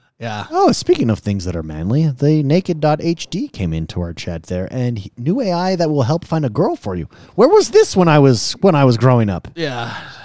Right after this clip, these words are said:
Speaker 1: Uh, yeah, no kidding.
Speaker 2: I don't know. I think that, I think that, I think that does it.
Speaker 1: I think we, we definitely got off track enough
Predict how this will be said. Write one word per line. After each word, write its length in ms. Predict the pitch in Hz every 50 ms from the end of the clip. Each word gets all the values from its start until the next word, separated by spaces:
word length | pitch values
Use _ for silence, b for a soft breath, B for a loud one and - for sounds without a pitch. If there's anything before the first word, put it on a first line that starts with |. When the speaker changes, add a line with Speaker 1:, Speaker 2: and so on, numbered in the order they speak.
| B B B
Speaker 1:
Uh, 80 | - - _ _ 107
yeah, 220 | 123 131 117 110
no 160 | 117 120 123
kidding. 400 | - - 147 127 123 117 117 104 110 -
Speaker 2:
I 40 | 139
don't 80 | 139 120
know. 140 | 113 113
I 280 | 127 160 175 185 196 202
think 240 | - 302 349 370 381
that, 260 | 359 339 320 - -
I 80 | - 262
think 180 | 285 330 370 403
that, 100 | 349 320
I 40 |
think 140 | 339 349 370
that 80 | 359 339
does 200 | 359 370 359 269
it. 100 | 180 -
Speaker 1:
I 80 | 208 220
think 220 | 302 392 359 285
we, 240 | 277 285 247 185 160 - 185
we 120 | 220 220
definitely 520 | 185 160 190 247 262 247 - 294 285 277 220
got 220 | 190 214 202 190
off 180 | 190 190 180 -
track 400 | - - - 185 180 190 - -
enough 720 | 160 165 165 160 160 165 190 208 - - - - - -